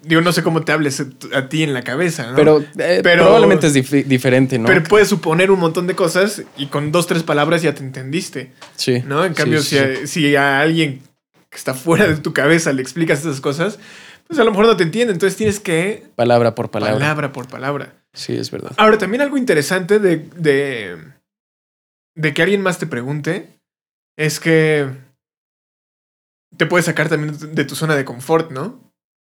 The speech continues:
Speaker 1: Y es así, darse cuenta de que, ah, pues, o sea, a lo mejor crees que tienes la respuesta correcta y cuando la das,
Speaker 2: Te suena,
Speaker 1: eh,
Speaker 2: te
Speaker 1: te
Speaker 2: suena
Speaker 1: suena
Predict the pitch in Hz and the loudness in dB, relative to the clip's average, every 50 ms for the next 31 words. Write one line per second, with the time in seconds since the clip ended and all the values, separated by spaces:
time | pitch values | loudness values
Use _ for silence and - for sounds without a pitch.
0 | _ _ _ _ _ _ _ _ _ _ _ - 156 160 156 143 151 143 - 165 | _ _ _ _ _ _ _ _ _ _ _ -4 -2 0 0 0 -2 -4 -2 -2
1 | 160 165 160 156 - 160 - 165 - 165 160 156 165 160 151 147 139 143 135 127 | -2 0 2 2 0 0 0 -2 -2 0 0 2 2 2 2 0 0 -2 -4 -6
2 | 127 127 127 - - - - - - _ _ _ _ _ _ _ _ _ _ _ | -6 -8 -12 -16 -20 -20 -20 -20 -20 _ _ _ _ _ _ _ _ _ _ _
3 | _ - 202 220 214 - 156 131 135 143 - - _ _ _ _ _ _ _ _ | _ -2 -2 -2 -2 -2 -4 -4 -4 -8 -12 -16 _ _ _ _ _ _ _ _
4 | _ _ _ _ 180 165 175 175 165 170 165 160 175 190 165 185 190 180 - 196 | _ _ _ _ -2 2 2 4 4 4 4 2 2 0 2 2 0 0 0 -2
5 | 175 185 175 160 160 - 170 131 - 160 156 165 151 - 131 127 139 135 - - | -2 -2 0 0 0 0 -2 -4 -6 -4 -4 -4 -4 -6 -6 -6 -6 -6 -4 -2
6 | 180 202 196 - 139 131 131 127 123 127 135 143 165 214 254 - - - _ _ | -2 -2 -2 -2 -4 -4 -4 -4 -4 -2 0 0 0 0 -2 -4 -10 -16 _ _
7 | _ _ _ _ _ _ _ _ _ _ _ _ - 135 - 147 139 139 139 127 | _ _ _ _ _ _ _ _ _ _ _ _ -2 2 4 4 4 4 4 4
8 | 120 123 113 98 - - 185 160 147 147 - 170 165 | 2 -2 -4 -4 0 0 2 4 6 4 6 4 4